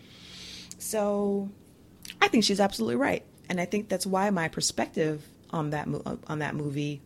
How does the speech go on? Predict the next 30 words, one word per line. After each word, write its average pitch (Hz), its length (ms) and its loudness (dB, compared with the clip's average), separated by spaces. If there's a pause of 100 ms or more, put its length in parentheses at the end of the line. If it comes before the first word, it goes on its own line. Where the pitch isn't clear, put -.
(120)
focused 180 320 2
more 160 280 -2
on 139 440 -6 (340)
the 156 80 -6
fact 170 380 0
that 156 140 0
he 165 240 -6
had 156 280 -6 (520)
to, 139 560 -2 (420)
and 143 100 0
I'm 143 100 0
doing 143 200 0
finger 202 340 2
quotes, - 500 -4
settle 175 520 4
<laughs> - 60 12 (920)
for 170 140 2
this 156 260 0
life 202 440 0 (220)
that - 160 4
actually 277 380 4
wasn't 196 320 0
a - 40 -10
bad 175 360 0
life. 175 340 -2
It 247 120 4
was 285 140 -2
a 320 40 2
wonderful 381 460 -4
life. - 340 -8